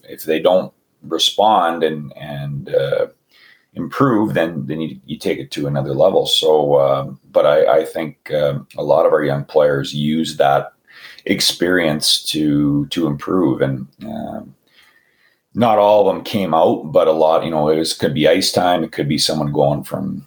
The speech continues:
you know, fifteen minutes to seven minutes or, or missing some shifts or, or coming out of the lineup. Um, it's, it's a tool to,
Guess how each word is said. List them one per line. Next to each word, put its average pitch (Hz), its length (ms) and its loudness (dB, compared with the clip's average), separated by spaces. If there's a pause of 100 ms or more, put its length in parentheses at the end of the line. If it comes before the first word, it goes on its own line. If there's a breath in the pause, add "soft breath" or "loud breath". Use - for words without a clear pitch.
you - 80 -20
know, - 100 -10
fifteen 80 460 -6
minutes 78 360 -4
to 69 120 -4
seven 87 400 0
minutes 87 460 -4
or, 65 440 -2 (140)
or 71 120 -2
missing 73 320 -2
some 73 180 -8
shifts - 560 2
or, 73 220 0
or - 220 0
coming 73 280 0
out 71 60 2
of 71 60 2
the 69 60 2
lineup. 78 460 2 (260)
Um, - 480 -8 (540 loud breath)
it's, - 320 -4
it's - 340 0
a 73 120 0
tool 78 520 2
to, 76 460 2